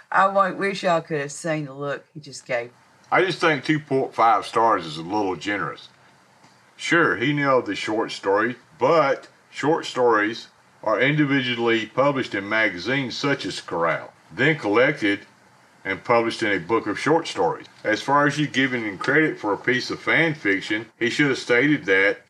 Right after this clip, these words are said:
Speaker 2: in some author note somewhere, at least in the front of the book or the back. It would have made the book at least a little bit longer. I'm going to give Hotel sixty-six, written by Michael King,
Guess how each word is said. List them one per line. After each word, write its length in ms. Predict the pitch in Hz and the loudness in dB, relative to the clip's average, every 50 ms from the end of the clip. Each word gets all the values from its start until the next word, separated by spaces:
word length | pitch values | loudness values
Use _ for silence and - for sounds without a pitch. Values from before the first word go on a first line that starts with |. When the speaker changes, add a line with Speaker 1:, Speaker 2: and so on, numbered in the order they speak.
| _ | _
Speaker 2:
in 120 | - 104 98 | -10 -10 -6
some 240 | - - 120 110 101 | -2 -2 0 2 2
author 380 | 101 113 139 156 - 101 95 92 | 2 2 2 2 0 -2 -2 0
note 260 | 92 95 92 82 - | 2 2 0 0 0
somewhere, 440 | - 95 90 82 82 95 90 85 78 | -4 -4 -4 -4 -2 -2 -2 -2 0
at 60 | 90 | -2
least 240 | 104 - - - 127 | -2 -2 -2 -4 -4
in 80 | 113 | -4
the 80 | 98 87 | -4 -4
front 280 | - - 123 123 123 | -2 0 2 2 2
of 60 | 120 113 | 2 -2
the 40 | |
book 320 | 101 92 113 120 117 113 104 | -2 0 0 0 2 2 0
or 60 | 95 | -2
the 100 | 90 87 | -2 -2
back. 440 | 78 - - 131 117 101 87 - - | -2 0 2 2 2 0 -2 -4 -10
It 60 | 87 | -10
would 120 | 92 92 | -8 -6
have 60 | 95 101 | -2 0
made 160 | 104 107 101 | 0 0 0
the 40 | 90 | 0
book 260 | 87 113 113 - 98 | 0 0 0 0 0
at 80 | 92 | -2
least 260 | 101 113 127 143 - 95 | -2 -2 -2 -2 -2 -2
a 40 | |
little 160 | 95 92 92 - | -2 -2 0 0
bit 160 | 90 82 82 | -2 -2 0
longer. 380 | 95 104 120 131 110 98 98 - _ _ _ _ _ _ _ _ _ _ _ _ _ - | 0 0 0 0 -2 -6 -10 -14 _ _ _ _ _ _ _ _ _ _ _ _ _ -2
I'm 180 | 110 131 147 | 0 0 2
going 220 | 147 165 160 147 127 | 4 4 4 2 0
to 60 | 117 | 0
give 260 | 120 131 127 120 - | 2 2 4 4 4
Hotel 440 | 120 127 123 117 - 127 123 120 107 | 4 2 2 2 2 2 2 2 0
sixty-six, 840 | - - 120 120 - - - - - - 135 131 117 - - - - | 0 -2 -2 -2 -2 -4 -8 -10 -6 -2 0 0 0 0 -2 -6 -6
written 220 | 107 110 104 95 95 | -4 -4 -4 -2 0
by 140 | 98 92 | 0 0
Michael 340 | 95 107 107 104 101 - 87 | 2 2 0 0 0 -2 -6
King, 420 | 82 - 123 117 110 101 90 85 | -10 -6 -4 -4 -4 -4 -6 -10